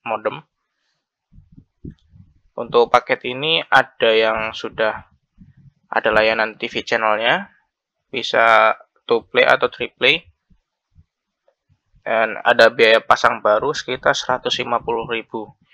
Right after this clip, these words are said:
dibandingkan paket yang biasanya sekitar lima ratus lima puluhan untuk yang saat ini. Dan harga ini belum termasuk P P N sepuluh persen. Jadi, di akhir nanti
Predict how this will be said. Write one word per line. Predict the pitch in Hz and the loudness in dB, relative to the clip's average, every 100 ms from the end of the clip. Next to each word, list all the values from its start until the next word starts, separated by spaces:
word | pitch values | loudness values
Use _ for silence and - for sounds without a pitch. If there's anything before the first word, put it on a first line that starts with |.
| _ _ | _ _
dibandingkan | 127 123 113 113 117 | -4 0 2 2 -2
paket | 117 120 - 117 | 2 0 0 -4
yang | 127 120 113 110 _ | -2 -4 -4 -12 _
biasanya | 113 110 - 120 131 143 | -4 -4 0 -2 -2 -6
sekitar | - 123 131 123 | -6 -2 0 0
lima | 123 120 117 | -2 2 6
ratus | 120 - 131 - | 4 2 -8 -6
lima | 123 120 | -4 -4
puluhan | - 113 110 107 | -4 -6 -4 -4
untuk | 113 - | -6 -4
yang | 101 110 110 110 - _ _ _ _ _ - | 0 0 -2 -10 -16 _ _ _ _ _ -14
saat | - 117 113 - | -4 2 2 0
ini. | 110 110 - - - _ _ _ _ _ _ - _ _ _ - _ _ _ | -12 -12 -20 -20 -20 _ _ _ _ _ _ -20 _ _ _ -20 _ _ _
Dan | - 120 120 | -14 -8 -8
harga | 113 123 120 123 | -6 -8 -6 -4
ini | 117 117 131 151 | -4 -4 -4 -4
belum | 147 120 113 104 | -4 -4 -4 -4
termasuk | - 110 - 117 | -8 -6 -6 -8
P | - 117 | -8 -8
P | - | -8
N | 127 139 | -6 -8
sepuluh | 139 - - | -10 -10 -8
persen. | - 110 117 117 | -8 -4 -4 -4
Jadi, | 117 120 120 | -4 0 4
di | 110 | 4
akhir | 110 - 117 | 2 0 -2
nanti | 117 120 139 | -4 -4 -4